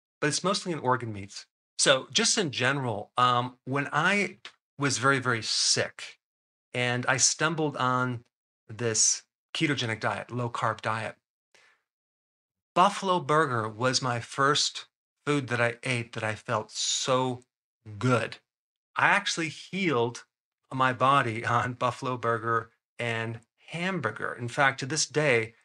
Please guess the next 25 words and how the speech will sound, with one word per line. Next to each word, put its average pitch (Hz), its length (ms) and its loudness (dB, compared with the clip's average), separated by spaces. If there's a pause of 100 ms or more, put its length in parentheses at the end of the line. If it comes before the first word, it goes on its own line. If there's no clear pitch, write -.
(320)
I 143 340 2
still 165 560 0
feel 135 560 -2
the 113 180 -6
best 110 640 -2 (260)
when 117 140 -4
I 120 120 2
consume, 120 760 -4 (380)
um, 113 340 -2 (300)
red 131 220 0
meat 120 220 -4
in 117 100 -6
the 117 60 -6
form 110 260 -6
of 123 80 -12 (140)
hamburger. 139 480 -2 (380)
Now, 127 100 0
I 170 160 4
will 220 140 -2
do 190 140 -2
steak 127 500 0
and 127 140 -4
things 120 220 -6
like 117 160 -6
that, 107 300 -4